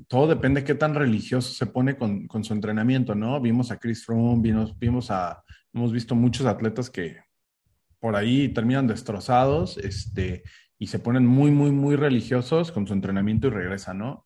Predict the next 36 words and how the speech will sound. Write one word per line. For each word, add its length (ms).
Vamos 400
a 20
ver 160
qué, 240
qué 120
tanto 580
eh, 420
no 420
solo 720
es 180
atento 380
a 20
su 100
entrenamiento, 600
sino 220
que 120
tanto 500
va 140
mejorando, 840
eh, 320
pues, 140
en 80
condición 640
y 40
médicamente 720
para 240
poder 180
regresar. 380
Yo 100
creo 120
que 80
si 100
por 240
algo 540
sí 240
regresa, 640